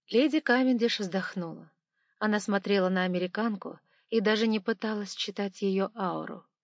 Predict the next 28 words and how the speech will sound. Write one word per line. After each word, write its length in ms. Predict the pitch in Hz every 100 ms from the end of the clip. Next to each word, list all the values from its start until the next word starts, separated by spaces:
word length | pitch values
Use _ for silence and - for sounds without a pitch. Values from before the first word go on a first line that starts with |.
| _ _
Ей 200 | - 262
не 100 | 247
нужно 320 | 247 233 175 160
было 200 | 170 170
этого 320 | 170 170 170
делать. 420 | 175 165 - _ _ _ _ _
Она 280 | 190 170 165
и 40 |
так 280 | - 240 -
видела 360 | 214 190 190
свою 240 | 190 - 180
подчиненную 840 | 196 180 190 165 165 165 160 165 -
насквозь. 720 | 180 165 - - 160 - - _ _ _ _ _ _ _ _ _
А 160 | -
та, 300 | 185 196 247 - _ _
словно 340 | - 277 294 254
не 120 | 220
замечая 440 | 202 202 - 196
настроения 600 | 190 196 202 190 185 180
начальницы 720 | 175 170 - 247 247 240 - 220 - - - _ -
или 200 | 339 233
пытаясь 460 | 185 180 180 180
донести 420 | 170 185 185 -
до 160 | 196 185
руководства, 640 | 180 185 175 185 - -
как 220 | 175 175 -
ей 80 |
казалось, 500 | 180 185 180 175 175